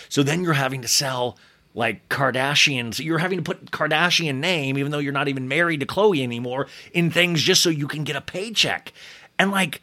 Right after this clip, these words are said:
I mean, wouldn't that be the worst of having to keep making money off your worst mistakes in your life? Like, he seems sober in this, but, like, how would that,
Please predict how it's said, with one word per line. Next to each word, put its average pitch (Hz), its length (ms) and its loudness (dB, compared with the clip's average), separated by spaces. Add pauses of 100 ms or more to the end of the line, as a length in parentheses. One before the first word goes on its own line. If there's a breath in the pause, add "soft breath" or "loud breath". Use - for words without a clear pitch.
(460 soft breath)
I 196 40 4
mean, 220 280 2
wouldn't 254 280 2
that 311 140 0
be 240 120 -2
the 160 120 2
worst 127 520 -2
of 143 60 0
having 147 260 0
to 143 80 0
keep 151 360 -4
making 143 360 0
money 117 420 0
off 117 280 0
your 117 240 2
worst 104 440 -4
mistakes 98 600 0
in 113 120 -4
your 98 160 -6
life? 87 480 -6 (440 loud breath)
Like, 160 180 4
he 160 220 -4
seems 277 420 0
sober 214 400 4
in 120 140 2
this, 120 180 2
but, 147 140 -2
like, 135 180 2
how 196 220 2
would 269 160 4
that, 208 240 0